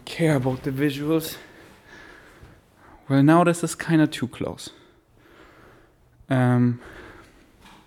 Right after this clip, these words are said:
what do you mean? Anyways, we just roll with that. Often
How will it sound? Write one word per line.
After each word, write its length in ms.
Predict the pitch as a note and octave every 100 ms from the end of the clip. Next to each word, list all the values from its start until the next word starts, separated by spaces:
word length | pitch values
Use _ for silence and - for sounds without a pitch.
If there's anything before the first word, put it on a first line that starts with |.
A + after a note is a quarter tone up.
| _ _ - _ _ _ _ _ _ _ _ _ B2+
what 240 | A2+ A2
do 240 | A#2+ A#2
you 240 | A#2+ C3 C3
mean? 240 | B2 A2+ -
Anyways, 600 | C3 B2+ A#2+ A2 A2 -
we 160 | E3 E3
just 360 | - C3 -
roll 180 | A#2+ F#2 -
with 180 | -
that. 220 | - G#2+ - _
Often 540 | D3 D3+ - C#3 B2+